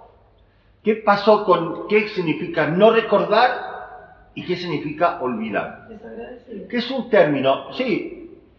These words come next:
Speaker 1: Basurat Achtoná, en, en el final del tema, es un desagradecido.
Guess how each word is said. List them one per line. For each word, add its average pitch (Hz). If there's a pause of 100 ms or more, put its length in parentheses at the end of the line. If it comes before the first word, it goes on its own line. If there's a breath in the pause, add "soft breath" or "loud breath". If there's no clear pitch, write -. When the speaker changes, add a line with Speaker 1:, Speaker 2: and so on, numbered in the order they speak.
(160)
Speaker 1:
Basurat 143
Achtoná, 143
en, 110
en 98
el 104
final 147
del 139
tema, 151
es 117
un 139
desagradecido. 104